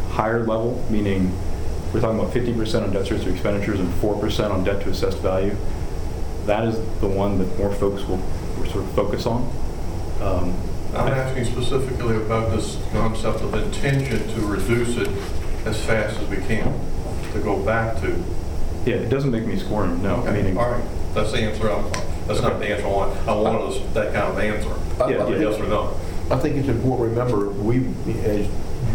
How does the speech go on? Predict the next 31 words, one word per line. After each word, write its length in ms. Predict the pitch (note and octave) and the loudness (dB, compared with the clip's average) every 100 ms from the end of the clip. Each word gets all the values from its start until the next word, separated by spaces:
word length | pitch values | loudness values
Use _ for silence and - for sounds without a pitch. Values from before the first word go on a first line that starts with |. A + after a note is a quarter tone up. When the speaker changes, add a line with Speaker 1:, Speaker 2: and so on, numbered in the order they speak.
| G#2 - - - | 0 -2 -2 -2
Speaker 3:
took, 180 | - - | -2 0
'cause 140 | G#2+ | 0
you 100 | G#2+ | 0
and 120 | A2 G#2 | 0 0
your, 100 | G2+ | 0
the 200 | G2+ G#2 | 0 0
other 140 | G#2 | 2
gentleman 320 | G#2 G#2 G2+ F#2+ | 0 0 -2 -2
took 200 | B2+ G#2 | -2 -2
us 120 | F#2 - | 0 0
through 400 | A#2 A2+ G#2 G#2 F#2 - - - - | 0 0 0 0 -2 -4 -4 -2 0
how 400 | - A2 A2 G#2+ | 0 0 0 0
the 60 | G#2 | 0
rating 460 | G#2 G2+ G2+ G2 | 0 0 0 2
agencies 720 | G2 G2 F#2+ G2 G2 G2 F#2+ F2+ | 2 0 0 0 0 0 0 2
<clears throat> 0 | |
determined, 800 | G#2+ - - G#2+ G2+ F#2+ F#2 F#2+ F#2 - - - - - | 2 2 0 0 0 0 0 0 -2 -2 -2 -4 -4 0
you 80 | G2 | 2
know, 280 | F#2 F2+ F2+ - | 2 0 0 -2
debt 260 | G2+ G#2 G#2 | 0 0 0
ratio, 720 | G2 G2 G2 G2 G2 F#2+ F#2+ F#2 - - - F#2+ | 0 0 0 2 2 2 0 0 -2 -2 -2 0
you 100 | F#2+ | 0
know, 60 | F2+ | 0
where 260 | F#2+ G2 | 0 2
you 240 | G2 F#2+ F#2+ | 2 2 2
are 280 | G2 F#2+ F#2+ | 2 2 0
and 100 | F#2+ | 0
how 320 | G2+ G2 G2 | 0 0 0
to 60 | F#2 | 0
affect 340 | - G#2 G2+ | 0 -2 0
your 140 | G2+ | 0